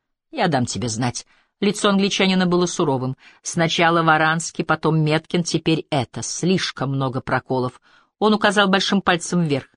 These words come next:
Мы были на волосок от провала. Может, твой Меткин знал больше, чем ты думаешь? Нет. Говорю тебе, он ничего не знал. Ни про Севрин, ни про эту квартиру,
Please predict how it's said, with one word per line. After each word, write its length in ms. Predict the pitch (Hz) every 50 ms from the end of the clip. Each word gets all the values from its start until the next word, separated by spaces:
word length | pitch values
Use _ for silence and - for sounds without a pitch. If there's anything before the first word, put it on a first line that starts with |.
| _ _ _ _ _ _ _ -
Мы 140 | 160 180
были 180 | 175 175 180 175
на 100 | 175 170
волосок 420 | 170 170 170 170 170 - 147 -
от 100 | 139 123
провала. 440 | - - 135 135 131 131 127 131 131 - _ _ _ _ _ _ _ _ -
Может, 380 | 147 156 156 156 160 151 -
твой 240 | - 165 165 160 156
Меткин 400 | 165 180 226 - - - - 311
знал 260 | 277 214 185 175 151
больше, 340 | 156 143 147 - - - 143
чем 220 | - - - 135 -
ты 200 | - - 135 123
думаешь? 500 | 120 123 123 120 123 120 - - - - _ _ -
Нет. 340 | 117 117 107 - - - _ - - - -
Говорю 300 | - 143 143 127 120 135
тебе, 240 | 127 - 147 143 151
он 80 | 147 147
ничего 280 | 147 143 - 160 151
не 120 | 151 156 160
знал. 340 | 147 147 165 135 123 120 - _ _ _ _ _ _
Ни 140 | - 147 156
про 180 | - - 127
Севрин, 480 | 120 - - 135 135 139 143 165 170 165
ни 80 | 160 147
про 140 | - 139
эту 120 | - - 135
квартиру, 640 | - 127 127 127 - - - 131 143 147 156 -